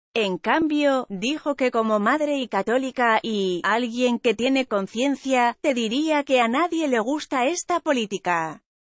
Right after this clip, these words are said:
En el mismo programa, el congresista demócrata Adam Schiff calificó la política de inmoral y dijo que la situación hace imperativo trabajar para atender la violencia en los tres países de Centroamérica que son punto de origen de la mayor parte de estas familias.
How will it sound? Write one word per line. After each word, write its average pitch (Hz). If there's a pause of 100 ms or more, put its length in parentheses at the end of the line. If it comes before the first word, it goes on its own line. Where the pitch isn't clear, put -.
(400)
En 226
el 196
mismo 262
programa, 254
el 226
congresista 214
demócrata 233
Adam 240
Schiff 226
calificó 226
la 214
política 262
de 220
inmoral 208
y 247
dijo 294
que 269
la 220
situación 240
hace 302
imperativo 254
trabajar 233
para 233
atender 202
la 208
violencia 294
en 285
los 214
tres 285
países 247
de 220
Centroamérica 254
que 233
son 262
punto 294
de 233
origen 294
de 285
la 233
mayor 214
parte 254
de 208
estas 247
familias. 190